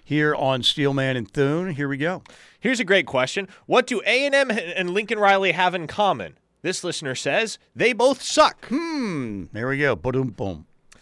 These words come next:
Speaker 2: Uh, how would you rate Ethan Downs this season? Been a little disappointing, in my opinion. Yeah, that's tough for me because I'm, I was and am very high on Ethan Downs.
Speaker 1: Yeah,
Speaker 2: I
Speaker 1: no,
Speaker 2: think the
Speaker 1: no,
Speaker 2: world of the kid.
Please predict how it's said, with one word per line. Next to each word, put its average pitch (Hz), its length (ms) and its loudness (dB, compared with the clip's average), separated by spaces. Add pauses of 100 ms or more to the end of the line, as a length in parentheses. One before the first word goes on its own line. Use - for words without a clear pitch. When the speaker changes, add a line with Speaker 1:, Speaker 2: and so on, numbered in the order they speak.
(340)
Speaker 2:
Uh, 151 140 0
how 214 180 4
would 220 140 -2
you 247 80 -4
rate 214 260 2
Ethan 175 340 -6
Downs 143 360 0
this 120 140 -6
season? 107 500 -8
Been 135 240 -6
a 131 60 -2
little 127 200 -4
disappointing, 107 640 -10
in 92 80 -12
my 90 160 -8
opinion. 80 460 -16 (1400)
Yeah, 262 180 4
that's 254 240 0
tough 208 240 0
for 180 80 -12
me 135 140 -6
because 143 340 -8
I'm, 165 240 -2 (960)
I 196 140 4
was 233 600 2
and 170 300 -4
am 135 600 0 (260)
very 151 600 2
high 123 220 2
on 107 140 -2
Ethan 98 300 -10
Downs. - 440 -18
Speaker 1:
Yeah, 147 220 4
Speaker 2:
I 156 80 6
Speaker 1:
no, 143 100 2
Speaker 2:
think 143 200 2
the 147 80 4
Speaker 1:
no, 202 120 4
Speaker 2:
world 196 180 4
of 185 80 0
the 196 80 0
kid. 196 500 2